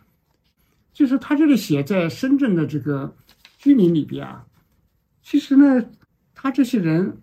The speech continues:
老居民里边，就是郑姓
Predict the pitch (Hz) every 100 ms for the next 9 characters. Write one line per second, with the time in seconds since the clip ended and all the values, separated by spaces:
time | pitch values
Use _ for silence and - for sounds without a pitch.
0 | _ _ - 160 135 117 214 151 151 123
1 | 131 156 208 - _ _ _ _ _ _
2 | _ _ 214 202 220 370 254 135 208 156
3 | -